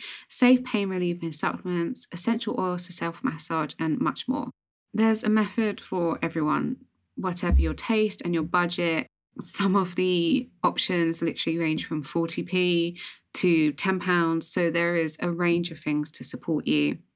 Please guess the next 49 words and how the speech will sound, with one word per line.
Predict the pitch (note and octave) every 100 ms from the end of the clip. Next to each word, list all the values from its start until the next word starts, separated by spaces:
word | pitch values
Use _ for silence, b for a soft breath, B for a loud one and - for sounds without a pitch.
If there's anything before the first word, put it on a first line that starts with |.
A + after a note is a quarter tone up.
| _
And | G3+
the | G3+
chances | F3+ A3+ A#3 A#3 G#3+
are | G3+ G#3+
that | G#3+ -
you're | E3+
gonna | F3 E3+
have | E3 D#3
some | D#3+
of | D3
these | D3 C3+
in | C#3+
your | C3+
house | C3 C3 C3+ -
already. | D3+ C#3+ C3 - -
So | -
I'm | D#3
hoping | - F3 F3
that | E3
this | - E3
is | D3+ D3+
a | D3
really | D#3 D#3 D3+ C#3+ -
accessible | C3+ - C#3+ - - C#3+ C#3 B B -
toolkit | - C#3+ - C3 -
for | -
you | C#3
to | C3+ -
get | B2+ -
started. | - - C#3+ - - - - _ _ _ _
You | F3+ G3+
know | G#3+ G#3+ A3 A3 A3+ -
how | - F#3+
I | F#3 F3
work. | G3+ G#3+ A#3+ - -
I | F3
like | F3 F3+ F#3+ - - -
to | - F#3+ F#3
make | F3 C#3+ -
changes | - F3+ F3+ F3 E3 D3+ C#3+ -
from | - D#3+ D3+ D#3 D#3+ - F3
our | D#3
foundations | D#3+ D#3 D#3 D#3+ D#3 F3 F3
of | E3+
health, | - E3+ E3+ F3
you | F3+
know, | D#3+ D3
nutrition, | D3 C#3 - F#3 - F#3 F3+ F3
lifestyle. | E3+ D#3+ D#3 - D#3+ D#3 D#3